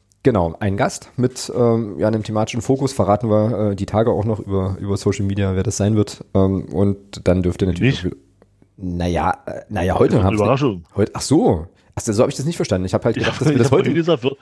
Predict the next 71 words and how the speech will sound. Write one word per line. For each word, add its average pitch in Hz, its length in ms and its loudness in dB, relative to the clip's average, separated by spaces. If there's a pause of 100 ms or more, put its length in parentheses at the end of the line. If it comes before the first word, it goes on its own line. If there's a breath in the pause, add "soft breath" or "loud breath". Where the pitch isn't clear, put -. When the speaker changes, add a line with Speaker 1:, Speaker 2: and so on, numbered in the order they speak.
(140 loud breath)
Speaker 2:
ich - 60 -6
hab 110 100 -2
vorhin 131 180 2
gesagt, 160 260 2
wird 143 160 -4
eine 165 80 0
Überraschung. 135 540 -2 (460 soft breath)
Also 104 180 -2
das 107 160 2
war 113 140 4
jetzt 131 120 2
schon 165 180 0 (300)
<laughs> 1077 300 -4
Speaker 1:
Also 123 200 0
wird 143 100 2
eine 151 100 0
Überraschung, 139 360 2
Speaker 2:
war 151 40 2
Speaker 1:
Überraschung. 151 360 4
Ich - 60 0
Speaker 2:
schon - 100 2
Speaker 1:
hab - 20 0
das, 139 100 -2
Speaker 2:
so 175 120 2
im 185 120 -2
Welt. 180 180 -2
Speaker 1:
ah, 113 220 0
hab 110 80 2
ich 120 80 -2
falsch 127 160 2
verstanden. 123 360 0
Ich 92 100 -2
hab 104 100 0
halt 113 140 2
gedacht, 110 280 -2
dass, 110 140 -2
Speaker 2:
Nein, 113 140 0
aber 110 120 0
Speaker 1:
ähm, 104 120 -4
Speaker 2:
wir 92 60 -8
können 101 160 -6
das, 95 120 -4
nee, 92 140 2
du 90 80 -2
kannst 95 160 -2
das 117 60 2
natürlich 85 200 0
auch 82 80 -2
gerne 82 220 -2
ankündigen. 78 260 -8
Speaker 1:
Du 98 80 -8
meinst, 98 340 -2
du 98 60 -8
meinst, 101 220 -4
na, 107 120 2
wir, 143 120 4
Speaker 2:
Ja. 80 100 -8
Speaker 1:
na, 131 60 4
pass 127 160 0
auf, 120 120 2
dann 107 120 -2
machen 131 100 0
wir's 120 80 -2
so. 160 240 -2
Wir 123 80 -6
kündigen 139 280 -2
das 127 100 -2
bei 120 100 0
den 120 140 2
Unterstützern 147 460 -2
an 180 200 -2